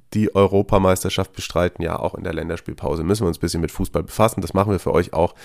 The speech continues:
Und ich glaube, es ist ein spannendes Thema. Marius und ich werden nächste Woche unsere Top elf für die Euro aufstellen und, weil es gewünscht war, mal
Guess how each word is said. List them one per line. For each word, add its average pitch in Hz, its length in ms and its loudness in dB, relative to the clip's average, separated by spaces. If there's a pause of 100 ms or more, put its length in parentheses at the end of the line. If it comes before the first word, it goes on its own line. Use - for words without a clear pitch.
(240)
Und 92 140 0
ich 87 80 -4
glaube, 90 240 -2
es - 60 -8
ist - 40 -8
ein 85 60 -4
spannendes 90 420 -2
Thema. 120 400 2
Marius 101 400 2
und 92 160 -6
ich - 280 -2 (1000)
werden 95 360 4
nächste 92 500 -2
Woche 90 320 4
unsere 90 520 -2 (440)
Top - 220 0
elf 101 320 2
für 98 240 2
die 98 160 0
Euro 98 320 4
aufstellen 101 720 2
und, 165 320 4
weil 107 120 8
es - 120 -2
gewünscht 123 400 0
war, 113 320 4 (600)
mal 92 380 2